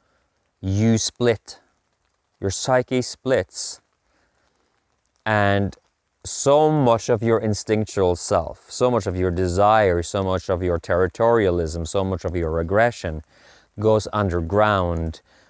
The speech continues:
where you cease to have dominion over it. It is an energetic dynamic in your being that you're now completely enslaved by.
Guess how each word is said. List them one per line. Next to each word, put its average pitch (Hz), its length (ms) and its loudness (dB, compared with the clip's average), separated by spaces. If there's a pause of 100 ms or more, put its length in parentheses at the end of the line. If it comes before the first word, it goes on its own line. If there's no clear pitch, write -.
(120)
where 110 180 4
you 104 200 2
cease 156 580 0
to 117 100 -2
have 104 300 0
dominion 101 580 0
over 85 360 -2
it. - 300 -16 (2000)
It 117 140 2
is 107 100 0
an 113 160 4
energetic 113 720 4
dynamic 107 640 2
in 98 80 0
your 92 220 2
being 107 520 2
that 90 140 4
you're 92 280 2
now 98 280 4
completely 87 580 -6
enslaved 113 560 -2
by. - 240 -8